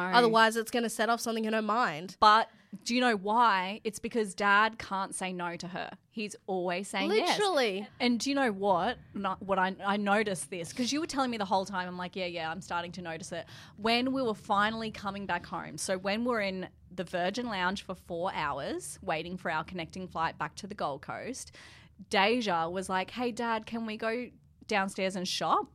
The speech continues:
Speaker 2: And he's like, "What for?" And she's like, "I don't know, just to look around." Ten minutes later, she comes back with a new handbag from
Speaker 1: <laughs>
Speaker 2: Seed.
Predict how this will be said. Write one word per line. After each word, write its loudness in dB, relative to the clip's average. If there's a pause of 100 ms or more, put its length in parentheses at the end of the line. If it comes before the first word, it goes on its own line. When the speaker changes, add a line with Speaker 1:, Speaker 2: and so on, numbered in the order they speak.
Speaker 2:
And 0
he's 0
like, 2
"What 2
for?" 2
And -6
she's -8
like, 0
"I 2
don't 0
know, 0
just -4
to -4
look -2
around." 0 (720)
Ten 10
minutes 6
later, 10
she 2
comes 10
back 12
with 4
a 6
new 8
handbag 12
from 12
Speaker 1:
<laughs> 12
Speaker 2:
Seed. 12